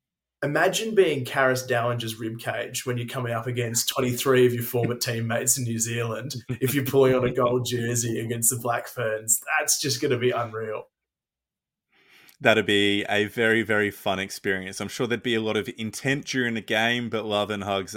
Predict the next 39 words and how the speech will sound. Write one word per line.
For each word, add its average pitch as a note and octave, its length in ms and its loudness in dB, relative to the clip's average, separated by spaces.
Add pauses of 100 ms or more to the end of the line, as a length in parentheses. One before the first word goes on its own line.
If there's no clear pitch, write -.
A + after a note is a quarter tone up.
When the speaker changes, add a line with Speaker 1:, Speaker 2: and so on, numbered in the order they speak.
Speaker 2:
after F2 340 -4
Speaker 1:
Yeah. G2 40 -8
Speaker 2:
the F#2 100 -12
game F2 460 -10
as E2+ 320 -10
well. E2+ 460 -8 (420)
Uh, C#3+ 280 10
so E3 460 6
on F3+ 280 0
that F3+ 240 6
note, D3 380 2
why D#3+ 220 4
don't F3 140 0
we D3 100 -2
finish C3+ 380 -6
things A#2+ 320 -8
there? A2 420 -2
It - 180 -8
has A#2+ 260 -8
been B2 520 -4
a A#2 60 -10
bit D#3+ 180 -6
of G#3+ 120 -6
a A3+ 40 -2
lightning E3 540 -4
pod, G2+ 300 -6
guys. G2 340 -6
I F3 40 -10
think - 160 -14
this - 120 -14
is F3+ 80 -14
one C3 140 -8
of - 80 -10
our F2 100 -8
best A2+ 380 -8
in G2 80 -10
terms F#2+ 420 -10
of, F#2 180 -10
uh, F2+ 280 -6